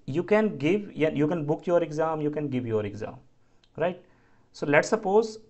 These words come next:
I am, I just want to give that exam, my student just want to give that exam right now. So how he is going to book, and if in your case, how you are going to book date and time slot? So just click on that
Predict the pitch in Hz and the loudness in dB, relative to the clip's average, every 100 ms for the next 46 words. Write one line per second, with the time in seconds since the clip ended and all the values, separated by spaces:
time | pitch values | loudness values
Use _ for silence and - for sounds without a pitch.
0 | _ - 151 185 202 185 127 151 175 180 | _ 0 2 0 -4 -2 0 0 0 0
1 | 170 175 180 156 156 160 - 143 143 131 | 2 0 -4 -4 -4 -4 -2 0 0 -2
2 | 139 143 143 143 147 151 147 151 143 135 | -2 -2 -2 0 0 0 -2 -2 -2 -2
3 | 139 135 131 131 127 117 120 131 117 110 | -4 -2 0 -2 -4 -6 -4 0 0 0
4 | 117 127 - - - - - - 151 - | -4 -6 -8 -16 -20 -20 -20 -8 -6 4
5 | 135 180 196 202 185 175 180 175 202 151 | 8 8 6 0 -2 -2 -2 -4 -6 -4
6 | 131 117 - _ _ _ _ - 170 185 | -2 -2 -6 _ _ _ _ -4 -2 -2
7 | 170 - 151 165 151 175 175 185 247 - | -6 -4 -2 4 6 6 2 -2 -2 2
8 | 147 180 190 175 170 170 170 175 135 151 | 4 4 2 0 -2 -2 -4 -4 0 0
9 | 147 - - 123 139 147 147 139 131 123 | 0 -12 -10 2 6 6 2 -4 0 0
10 | 117 113 110 101 - _ _ _ _ _ | -2 -4 -8 -10 -14 _ _ _ _ _
11 | _ - 147 180 - - 151 196 180 165 | _ -6 -2 -2 -4 -8 -4 -2 0 0
12 | 165 151 156 165 - | 0 2 2 0 -8